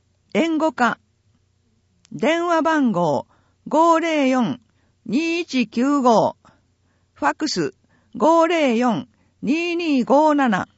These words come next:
被爆者健康診断、がん検診、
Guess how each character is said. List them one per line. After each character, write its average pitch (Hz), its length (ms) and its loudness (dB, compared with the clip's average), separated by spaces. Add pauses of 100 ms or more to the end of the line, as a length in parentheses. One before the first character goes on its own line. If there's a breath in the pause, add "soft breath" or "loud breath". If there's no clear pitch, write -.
(1080)
被 214 120 -6
爆 302 280 -2
者 214 220 -2
健 294 320 -2
康 320 320 0
診 285 320 0
断、 190 300 -4 (380)
が 240 200 2
ん 330 120 -2
検 285 300 2
診、 170 360 -6